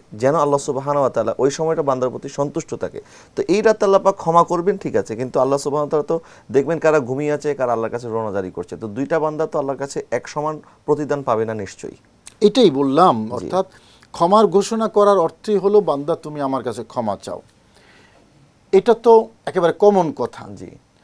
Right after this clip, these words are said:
Speaker 2: পার্টিকুলার পেয়ারা নবী এই রাত্রিতে আল্লাহর কাছে ইস্তিগফার করেছেন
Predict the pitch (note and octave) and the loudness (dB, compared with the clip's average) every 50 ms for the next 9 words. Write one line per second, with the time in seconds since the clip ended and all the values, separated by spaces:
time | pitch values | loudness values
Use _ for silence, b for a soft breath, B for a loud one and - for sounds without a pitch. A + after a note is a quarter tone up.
0 | b b _ _ - F3+ F3 - - A3 F#3+ B3 C4 C4+ C4+ A#3+ G3 F#3 G3+ G#3 | b b _ _ 0 0 0 -2 -6 -8 -4 0 2 4 4 4 2 0 -4 -12
1 | F#3 - _ - D#3+ D#3 D#3 D#3 D3+ D#3 D#3 D3+ C#3+ C3 C#3 E3 F3 F3+ F3+ F3+ | -20 -12 _ 2 4 6 6 6 4 2 0 -4 -6 -6 -6 -8 -6 -6 -8 -8
2 | F#3 - _ _ _ _ _ _ _ - C#3+ D#3+ F3+ F3 D#3 D3 C3+ - - - | -10 -14 _ _ _ _ _ _ _ -6 -4 -2 0 2 2 2 2 0 -4 -8
3 | C#3 C#3 C3+ - C#3+ C#3+ C#3+ C#3+ C#3+ C3 A#2 A#2 A2+ A2 A2+ A2+ A2+ C3+ B2+ C#3 | -8 -8 -6 -4 -4 -2 -2 0 0 0 0 -2 -4 -6 -6 -6 -6 -8 -8 -8
4 | D3 B2 - - - B2 A2 - - C#3+ D#3+ E3+ E3+ F3 E3 D#3+ E3 D3+ - - | -10 -12 -12 -12 -12 -12 -12 -6 -2 -2 -2 -2 -2 -8 -10 -10 -10 -10 -10 -14
5 | E3 D#3+ D#3+ E3 E3+ | -16 -16 -16 -18 -20